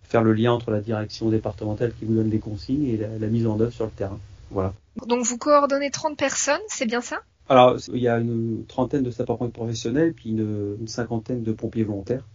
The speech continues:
Speaker 1: Voilà, pompiers volontaires, c'est des gens qui font, euh, la formation pour, dans le cadre d'un engagement citoyen. Donc, euh, ils font ça en plus de leur travail.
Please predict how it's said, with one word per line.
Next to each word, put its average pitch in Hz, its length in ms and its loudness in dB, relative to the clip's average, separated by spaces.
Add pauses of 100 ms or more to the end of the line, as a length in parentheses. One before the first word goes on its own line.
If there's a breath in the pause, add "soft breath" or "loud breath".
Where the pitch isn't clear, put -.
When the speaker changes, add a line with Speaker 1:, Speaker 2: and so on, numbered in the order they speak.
(360)
Speaker 1:
Voilà, 104 160 0
pompiers 113 220 -2
volontaires, 110 300 0
c'est - 80 -6
des 107 80 0
gens 113 160 0
qui 110 260 -6
font, 113 220 -4
euh, 101 340 -4 (260)
la 117 120 2
formation 110 500 -2
pour, 101 320 -8
dans 104 80 -2
le 110 60 2
cadre 120 200 4
d'un 117 80 4
engagement 113 400 0
citoyen. 107 440 -2
Donc, - 460 -14
euh, 98 220 0
ils 98 80 -4
font 110 120 -4
ça 110 120 -4
en 113 40 -2
plus 120 160 -4
de 113 60 4
leur 101 120 4
travail. 117 360 -4